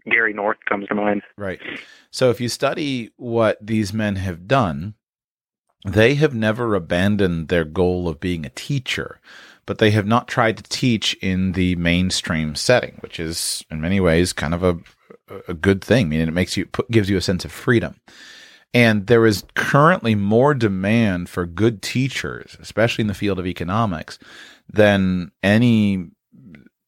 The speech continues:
Speaker 2: than ever before. And so a good teacher,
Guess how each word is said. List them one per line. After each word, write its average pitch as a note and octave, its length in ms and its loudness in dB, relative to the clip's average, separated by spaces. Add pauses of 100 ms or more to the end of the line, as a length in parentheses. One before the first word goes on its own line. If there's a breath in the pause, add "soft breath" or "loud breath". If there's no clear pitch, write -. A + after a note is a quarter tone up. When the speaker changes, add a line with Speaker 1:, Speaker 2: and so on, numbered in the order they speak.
Speaker 2:
than F#2+ 400 0
ever A#2 320 2 (180)
before. F#2 580 -2 (120)
And G#2 140 -6
so A2+ 120 0
a G#2 60 -2
good C#3+ 320 0
teacher, - 560 -6